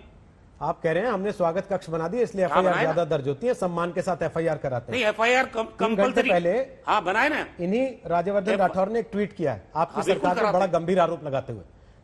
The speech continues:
Speaker 1: टैपिंग के सवाल को तो आप ट्विस्ट करके निकल गए, आपने नहीं बताया कि मुख्यमंत्री को इस बात की गारंटी कैसे है कि वो फोन गजेंद्र सिंह का ही था जिसके
Speaker 2: नहीं,
Speaker 1: लिए वो
Speaker 2: मैं कहीं
Speaker 1: कस्में
Speaker 2: नहीं
Speaker 1: खाने को तैयार थे। वो क्यों इतने गारंटीड थे कि ये गजेंद्र सिंह का ही है कि उन्होंने अपने निजी सचिव से उसको रिलीज करवा दिया?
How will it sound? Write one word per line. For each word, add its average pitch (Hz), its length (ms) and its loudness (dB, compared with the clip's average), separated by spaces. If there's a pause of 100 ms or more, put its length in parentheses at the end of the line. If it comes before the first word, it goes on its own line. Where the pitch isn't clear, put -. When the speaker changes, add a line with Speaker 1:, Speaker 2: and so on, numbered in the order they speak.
Speaker 1:
टैपिंग 185 320 2
के 226 80 0
सवाल 208 260 2
को 226 100 0
तो 233 100 0
आप 220 180 0
ट्विस्ट 226 180 -2
करके 226 220 2
निकल 220 220 2
गए, 190 220 2 (560)
आपने 214 240 2
नहीं 247 160 6
बताया 220 280 2
कि 226 120 2
मुख्यमंत्री 220 460 0
को 226 100 4
इस 190 60 2
बात 208 220 0
की 247 80 -4
गारंटी 208 360 0
कैसे 214 240 2
है 240 80 2
कि 226 80 -6
वो 233 120 2
फोन 226 220 0
गजेंद्र 208 300 0
सिंह 226 180 0
का 220 100 2
ही 226 100 4
था 196 200 -4 (760)
जिसके 185 180 0
Speaker 2:
नहीं, 226 60 6
Speaker 1:
लिए 226 80 4
वो 220 60 6
Speaker 2:
मैं 202 80 2
कहीं 214 80 0
Speaker 1:
कस्में 190 80 -4
Speaker 2:
नहीं 233 100 4
Speaker 1:
खाने 214 180 2
को 226 80 0
तैयार 220 280 4
थे। 208 160 -4 (720)
वो 202 100 2
क्यों 277 260 4
इतने 277 240 0
गारंटीड 233 500 2
थे 247 100 6
कि 233 120 -4
ये 254 100 4
गजेंद्र 220 440 2
सिंह 233 180 -2
का 247 80 2
ही 240 100 4
है 254 120 4
कि 247 100 -2
उन्होंने 240 340 4
अपने 240 280 2
निजी 226 220 0
सचिव 240 280 -2
से 247 120 0
उसको 240 180 0
रिलीज 226 260 2
करवा 226 260 2
दिया? 226 240 0